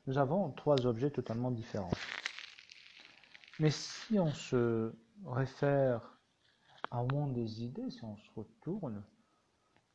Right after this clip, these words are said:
nous arriverons à quelque chose de très important.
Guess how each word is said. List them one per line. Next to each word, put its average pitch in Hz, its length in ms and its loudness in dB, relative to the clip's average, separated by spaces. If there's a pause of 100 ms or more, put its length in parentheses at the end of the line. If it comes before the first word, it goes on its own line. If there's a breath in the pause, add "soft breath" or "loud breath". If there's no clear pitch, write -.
(280)
nous 151 400 2
arriverons 151 460 0
à 185 100 2
quelque 147 240 -2
chose 247 320 -6
de 156 200 -4 (320)
très 190 320 -4
important. 170 640 -6